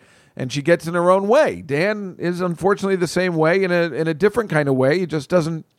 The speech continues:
go harder, but he, he has trouble in social situations. The fact that he gets up on stage at all is kind of a miracle 'cause he's not a social person. And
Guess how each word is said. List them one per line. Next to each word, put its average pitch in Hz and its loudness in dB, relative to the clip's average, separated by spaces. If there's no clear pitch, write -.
go 190 2
harder, 175 2
but 135 -4
he, 156 -14
he 147 -8
has 156 0
trouble 190 2
in 185 -4
social 175 -2
situations. 190 0
The - -18
fact 262 0
that 202 -2
he 220 -4
gets 226 0
up 175 2
on 156 2
stage 170 0
at 151 0
all 175 2
is 113 -14
kind 165 -6
of 131 -6
a 127 -2
miracle 135 0
'cause 139 -2
he's 151 -2
not 180 2
a 170 -4
social 175 -2
person. 214 0
And 110 -16